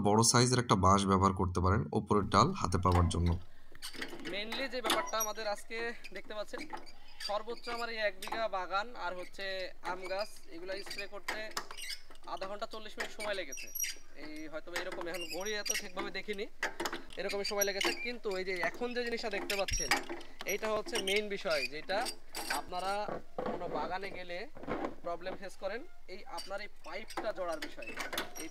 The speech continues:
Speaker 2: পাইপটা কিন্তু আপনারা যে নিয়ে আসবেন, হ্যাঁ, সেটা কিন্তু খুব কষ্টদায়ক হয়ে যায়। এখানে দেখেন কি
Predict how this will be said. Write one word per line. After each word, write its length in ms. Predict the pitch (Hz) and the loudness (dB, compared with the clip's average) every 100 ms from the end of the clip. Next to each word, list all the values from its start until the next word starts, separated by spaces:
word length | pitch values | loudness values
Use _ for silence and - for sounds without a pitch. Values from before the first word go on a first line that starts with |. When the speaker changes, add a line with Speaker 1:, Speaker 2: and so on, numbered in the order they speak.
| - | -4
Speaker 2:
পাইপটা 380 | 175 202 - 233 | -4 -4 -6 -8
কিন্তু 240 | 240 - 220 254 294 - - - - - - - - - - - - - - 156 | -6 -4 -4 -4 -6 -8 -8 -8 -6 -4 -4 -6 -6 -6 -6 -6 -4 -4 -2 -4
আপনারা 260 | - 190 185 185 | -2 -2 -2 -2
যে 100 | 202 196 202 196 - - - | -2 -2 -2 -4 -4 -6 -6
নিয়ে 180 | 202 254 247 | 0 2 2
আসবেন, 300 | - 180 143 - - - 208 | 0 -4 -4 -6 -8 -6 -4
হ্যাঁ, 200 | 233 127 - - - - - - - | -2 -4 -6 -6 -6 -6 -6 -6 -6
সেটা 220 | 185 202 190 | -2 -2 -2
কিন্তু 240 | 214 - 220 - - | -6 -6 -6 -4 -4
খুব 140 | 277 277 - | -2 -4 -4
কষ্টদায়ক 480 | 233 - 202 190 156 | -4 -4 -2 -2 -2
হয়ে 140 | 160 - | -4 -6
যায়। 120 | - - - - - - - - | -8 -8 -6 -6 -6 -6 -6 -4
এখানে 180 | 226 226 | -4 -2
দেখেন 200 | 226 247 262 | 0 0 -4
কি 100 | - | -2